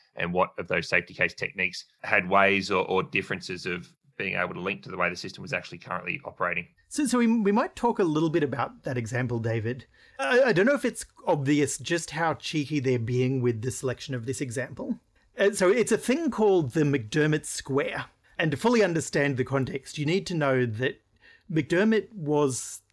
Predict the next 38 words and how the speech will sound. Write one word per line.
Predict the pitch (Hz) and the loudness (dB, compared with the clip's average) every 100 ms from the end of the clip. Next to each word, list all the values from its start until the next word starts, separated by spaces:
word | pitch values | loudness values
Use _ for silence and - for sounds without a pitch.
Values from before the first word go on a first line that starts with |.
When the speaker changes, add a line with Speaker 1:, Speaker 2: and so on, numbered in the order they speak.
| - | -4
Speaker 2:
the | 156 139 | 0 0
senior | - 175 160 147 | 0 0 2 2
researcher | 127 131 123 143 - - 135 143 - | 2 0 0 -4 -4 -4 -2 -2 -2
and | 135 123 123 113 | -2 -2 -4 -6
head | - 143 135 | -4 0 2
of | 123 123 101 | 2 0 -2
group | 139 143 135 - | 0 0 0 -6
and | - 123 | -6 -6
then | 117 | -4
head | 117 135 | 0 2
of | 123 | 0
school | 107 - 160 131 180 - _ _ _ _ | -2 -6 -2 0 -2 -8 _ _ _ _
for | - 165 | -2 2
these | 151 135 | 4 4
researchers | 131 127 131 113 123 | 2 0 -2 -4 -8
for | - | -6
most | 127 120 - | -6 -4 -6
of | 117 | -10
their | 117 | -10
career. | 113 127 131 - - _ _ _ | -14 -14 -12 -12 -14 _ _ _
And | - | -2
the | 175 | 0
McDermott | 139 185 269 240 | 2 4 2 0
Square | - - 160 143 | -6 -2 2 2
is | 127 | 2
something | - 156 147 | 0 -4 0
that | 135 | 0
has | 139 | 0
been | 113 147 | 0 0
appearing | 139 - 226 240 220 | -2 -4 -2 0 0
in | 175 139 | 0 -4
teaching | - 165 - 135 | -6 -6 -4 -4
slides | 117 139 120 117 113 | -4 -4 -2 -2 -6
for | - 147 | -8 -8
at | - | -6
least | 160 147 - | -4 -4 -6
thirty | - 156 135 | -4 0 2
years. | 120 117 117 147 | 2 -2 -4 -6